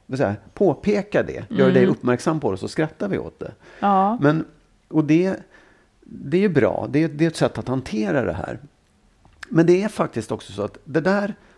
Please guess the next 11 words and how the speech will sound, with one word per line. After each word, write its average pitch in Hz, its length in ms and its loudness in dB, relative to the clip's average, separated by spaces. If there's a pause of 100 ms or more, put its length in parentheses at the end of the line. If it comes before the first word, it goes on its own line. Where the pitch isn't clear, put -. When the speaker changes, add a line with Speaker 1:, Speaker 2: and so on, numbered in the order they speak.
Speaker 1:
slipar 160 520 -2
av 170 400 0
lite 113 380 -2
varje 92 240 0
gång. 90 200 -8
Det 123 80 0
gör 165 280 0
mig 98 160 -4
lite 92 220 -4
ledsen 110 380 -2
Speaker 2:
Ja, 208 60 4